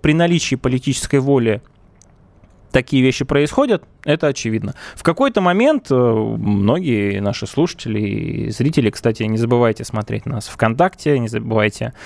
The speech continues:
отправлять, э, свои сообщения, э, задавались вопросом, ну, может быть, у нас просто нет возможности, нет потенциала как такового. И, кстати, вот мой уважаемый коллега Владимир Варсобин,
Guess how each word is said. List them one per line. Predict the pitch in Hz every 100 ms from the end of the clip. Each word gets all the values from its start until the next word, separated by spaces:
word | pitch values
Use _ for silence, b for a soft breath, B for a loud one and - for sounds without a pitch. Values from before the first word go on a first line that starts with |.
| B B B
отправлять, | 107 - 110 110 110 -
э, | - 113 113
свои | - 120 110
сообщения, | - 117 - 208 214 196 170 143 B B -
э, | 127 135 131 135 123
задавались | 147 214 185
вопросом, | 165 180 208 160 107 107
ну, | 131
может | 143 151
быть, | 151
у | 160
нас | 151
просто | 165 - 160
нет | 170
возможности, | 147 160 254 262 147 113 -
нет | 107 131 -
потенциала | - 131 151 - 254 247
как | - 117
такового. | 120 - 160 110 107
И, | 104 117
кстати, | - 127 117
вот | 110 123
мой | 120
уважаемый | 113 120 117 110
коллега | 131 196 175
Владимир | 113 110 107 104
Варсобин, | 107 - 170 131